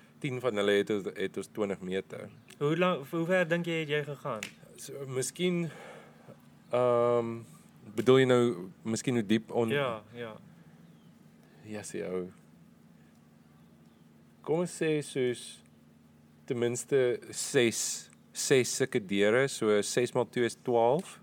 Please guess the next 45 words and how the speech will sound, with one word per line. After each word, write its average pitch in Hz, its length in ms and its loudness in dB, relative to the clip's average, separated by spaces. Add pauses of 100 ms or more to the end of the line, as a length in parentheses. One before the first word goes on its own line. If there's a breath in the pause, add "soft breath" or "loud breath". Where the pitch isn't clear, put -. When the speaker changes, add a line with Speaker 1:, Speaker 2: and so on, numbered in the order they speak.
Speaker 2:
Hmm. 127 100 -18 (500 loud breath)
Speaker 1:
Miskien - 260 -2
'n 165 120 -2
twaalf 160 340 2
meter 160 280 -2 (100)
tank. 185 380 -6 (120)
Dis 160 160 -2
diep, 220 220 -4
né? 104 340 -2
Speaker 2:
Ja, 135 100 -6
Speaker 1:
Dis 143 200 2
diep, 180 260 -2
ou. 85 140 -4
Speaker 2:
ja. 135 260 -10 (160)
En 156 100 -8
Speaker 1:
Dis 180 100 0
Speaker 2:
soos 151 100 -6
jy 160 100 -4
sê, 175 260 0
maar 143 160 2
ook 175 200 0
omdat 156 220 -2
jy 139 120 -2
nou 131 340 0
'n 127 120 -6
first 156 340 -2
timer 160 380 0
is 120 120 -4
en 123 100 -8
daai 117 280 -2
van, 113 300 -8 (200 loud breath)
dit 127 120 -6
wys 131 180 2
jou 147 120 -2
hoe 123 120 -12
gevaarlik 156 360 2
dit 117 140 -10
is, 107 180 -12
want 113 140 -12
jy 120 60 -2
het 120 80 -4
nou 131 100 -6
vir 131 120 -4
hoe 135 160 0
lank 139 460 0